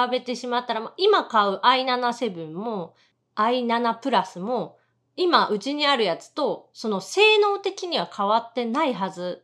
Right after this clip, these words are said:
だから、同じものだと思うから、その、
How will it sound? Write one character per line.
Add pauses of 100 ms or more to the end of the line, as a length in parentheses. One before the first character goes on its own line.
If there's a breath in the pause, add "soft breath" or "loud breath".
だ
か
ら、
同 (140)
じ
も
の
だ
と
思
う
か
ら、 (340 soft breath)
そ
の、